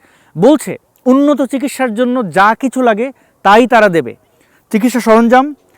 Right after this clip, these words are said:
বিশেষজ্ঞ চিকিৎসক, এমনকি বাংলাদেশে চিকিৎসা দেওয়া সম্ভব না হলে ভারতে নিয়ে গিয়ে চিকিৎসা দেওয়া হবে। এখন ভারত বিদ্বেষীরা মিছিল করবেন না, মিটিং করবেন না, বয়কট ভারত বলবেন না।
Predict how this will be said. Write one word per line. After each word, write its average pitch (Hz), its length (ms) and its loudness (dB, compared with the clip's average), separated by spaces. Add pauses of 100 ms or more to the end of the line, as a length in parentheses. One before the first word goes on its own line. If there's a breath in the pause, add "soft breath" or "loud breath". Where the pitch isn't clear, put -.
(140)
বিশেষজ্ঞ 240 420 0
চিকিৎসক, 302 560 -4 (160)
এমনকি 262 380 0
বাংলাদেশে 196 480 -2
চিকিৎসা 220 420 -8
দেওয়া 202 180 0
সম্ভব 208 280 -4
না 226 140 -2
হলে 254 180 -2 (560 soft breath)
ভারতে 220 480 2
নিয়ে 214 240 0
গিয়ে 262 180 -2
চিকিৎসা 196 380 -10
দেওয়া 143 240 -6
হবে। 127 200 -10
এখন 175 180 -8
ভারত 180 240 -2
বিদ্বেষীরা 226 480 -6
মিছিল 202 260 -6
করবেন 254 280 -6
না, 285 140 -14 (460)
মিটিং 208 280 -2
করবেন 285 260 0
না, 330 160 -4 (360 soft breath)
বয়কট 190 240 4
ভারত 202 240 0
বলবেন 247 320 4
না। 330 160 0